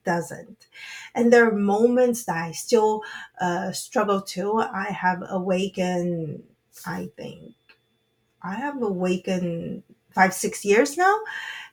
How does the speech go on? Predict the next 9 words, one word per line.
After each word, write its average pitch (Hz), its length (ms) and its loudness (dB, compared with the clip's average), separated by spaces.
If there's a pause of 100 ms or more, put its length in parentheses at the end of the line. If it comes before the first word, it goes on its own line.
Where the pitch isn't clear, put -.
and 247 160 8
it 262 220 6
was 262 200 10
not 247 380 4
easy. - 540 -6 (160)
And 233 480 4
sometimes 277 760 2 (120)
I 226 240 2
still, 294 720 2